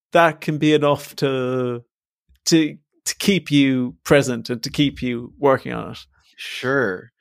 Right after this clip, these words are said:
Speaker 2: Well, what he said is such a r-, a rich text of,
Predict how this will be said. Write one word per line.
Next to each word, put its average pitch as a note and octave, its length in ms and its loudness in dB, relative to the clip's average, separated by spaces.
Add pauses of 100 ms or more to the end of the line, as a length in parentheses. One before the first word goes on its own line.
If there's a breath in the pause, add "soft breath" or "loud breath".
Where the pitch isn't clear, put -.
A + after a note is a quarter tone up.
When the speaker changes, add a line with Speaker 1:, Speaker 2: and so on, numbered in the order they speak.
(200 soft breath)
Speaker 2:
Well, D#3 120 -2
what F#3+ 140 4
he F#3 140 0
said E3+ 360 2
is C3+ 140 0
such D3+ 240 -2
a C#3 140 4
r-, A#2 440 -8 (360 loud breath)
a C3 180 0
rich A#2 520 0
text C#3+ 560 0
of, G#2 340 0